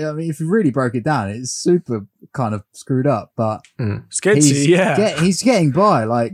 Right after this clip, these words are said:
Speaker 1: that's, that's the charm of it, is, like, if it was, what I think is it, if you relate it to a rom-com, what always happens is, is the guy or girl's after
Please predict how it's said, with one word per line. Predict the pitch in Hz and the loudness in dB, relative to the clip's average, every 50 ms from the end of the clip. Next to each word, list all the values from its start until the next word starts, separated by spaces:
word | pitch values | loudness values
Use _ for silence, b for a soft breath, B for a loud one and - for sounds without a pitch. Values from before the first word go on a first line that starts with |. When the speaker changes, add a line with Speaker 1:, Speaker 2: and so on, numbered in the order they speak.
| 113 | -6
Speaker 1:
that's, | 143 165 165 - - | -6 -6 -6 -6 -4
that's | - 175 156 - | -4 -4 -4 -2
the | - 147 | -6 -6
charm | - - - 170 175 175 170 156 | -8 -4 -2 -2 0 0 0 -2
of | 120 98 87 | -2 -4 -6
it, | 87 82 - - | -10 -14 -16 -12
is, | 85 107 107 101 | -10 -8 -6 -2
like, | 120 113 110 110 - - | -2 0 0 -2 -4 -6
if | 127 131 - 156 | -8 -4 -2 -2
it | 147 - | -2 0
was, | 120 120 117 110 110 - - - _ _ _ _ _ _ _ _ _ | 0 0 0 -2 -4 -8 -12 -14 _ _ _ _ _ _ _ _ _
what | 135 147 131 | 0 0 2
I | 127 123 | 2 0
think | - 170 175 165 135 | 2 2 0 2 0
is | 143 113 113 | -2 -2 -2
it, | 127 104 - _ _ | -4 -4 -6 _ _
if | 127 131 117 - | -4 -4 -2 0
you | 147 135 | -2 0
relate | 131 139 143 151 151 135 120 | 0 2 2 2 0 0 -2
it | 131 117 | -6 -6
to | - 127 120 | -4 -2 -2
a | 117 | 0
rom-com, | 120 139 147 151 139 - - 90 85 87 92 123 - _ _ _ _ _ _ _ _ _ _ _ | 0 0 0 -2 -4 -6 -8 -10 -10 -10 -12 -16 -16 _ _ _ _ _ _ _ _ _ _ _
what | 135 131 127 | -4 -2 0
always | 127 123 127 117 | 0 0 0 0
happens | - 151 139 - - 113 107 104 | 2 0 0 0 0 -2 -2 -2
is, | 113 104 98 - - - | -4 -4 -6 -10 -12 -6
is | 113 117 110 98 - - - - _ _ _ _ _ _ _ _ _ _ _ _ _ _ | -4 -4 -4 -4 -6 -10 -12 -14 _ _ _ _ _ _ _ _ _ _ _ _ _ _
the | _ 117 | _ -6
guy | 107 147 143 139 131 123 | -2 0 0 2 2 0
or | 120 | 0
girl's | 101 123 120 117 110 110 101 | -2 -2 0 0 0 0 0
after | 131 127 120 113 101 - - 120 113 107 101 98 95 92 - | 0 2 2 0 0 -2 0 2 2 4 4 2 0 -2 -6